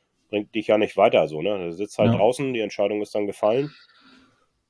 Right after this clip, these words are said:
Speaker 1: Fand jetzt Lawrence auch nicht, nicht schlecht, so, ne? Also, ich, wie gesagt, beim
Speaker 2: Hm.
Speaker 1: Gegentor, finde ich, kannst du dir auch noch andere raussuchen, äh, die da beteiligt waren.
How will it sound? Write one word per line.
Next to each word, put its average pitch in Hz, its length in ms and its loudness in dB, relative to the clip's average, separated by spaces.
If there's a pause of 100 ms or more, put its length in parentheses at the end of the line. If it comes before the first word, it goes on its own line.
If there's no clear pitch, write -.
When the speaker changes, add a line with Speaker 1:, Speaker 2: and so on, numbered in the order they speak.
(180)
Speaker 1:
Fand - 280 -10
jetzt - 180 -14
Lawrence 95 440 4
auch - 140 -10
nicht, 101 360 -4 (1000)
nicht - 180 -10
schlecht, 123 440 0 (360)
so, 117 240 -6
ne? 117 200 -2 (120)
Also, 92 180 -14
ich, - 80 -18 (120)
wie 92 360 -20
gesagt, 95 260 -8
beim 90 120 -4
Speaker 2:
Hm. 85 60 -10
Speaker 1:
Gegentor, 104 400 0
finde 95 240 -6
ich, - 220 -18 (720)
kannst 101 220 -10
du 98 60 -8
dir 95 140 0
auch 90 80 -4
noch 95 160 -2
andere 107 460 0 (800)
raussuchen, 110 500 0 (840)
äh, 110 340 -8
die 110 120 -8
da 107 140 -4
beteiligt 104 560 -6
waren. 104 340 -2